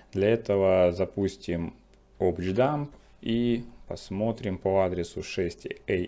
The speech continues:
один, какое теперь находится значение. Как мы ожидали, опкод семьдесят четыре соответствует значению jump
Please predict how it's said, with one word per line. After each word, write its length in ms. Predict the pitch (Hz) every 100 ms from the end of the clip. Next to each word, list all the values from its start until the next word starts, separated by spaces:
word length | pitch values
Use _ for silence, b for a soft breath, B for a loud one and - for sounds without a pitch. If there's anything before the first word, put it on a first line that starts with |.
| -
один, 440 | 104 107 143 131
какое 380 | 120 87 104 101
теперь 380 | 87 92 90 82
находится 500 | 78 - 85 95 -
значение. 600 | 95 101 - 90 85 98 - _ _ _ _ _ _ _ _ -
Как 220 | 120 104
мы 160 | 98 104
ожидали, 580 | 123 131 165 156 139 131 -
опкод 400 | 104 - - 95
семьдесят 420 | - 95 92 101
четыре 540 | - - - 85 71 -
соответствует 640 | - 92 110 110 - 92
значению 720 | 92 92 - 120 117 101 92 - _ _
jump 440 | - 101 117 110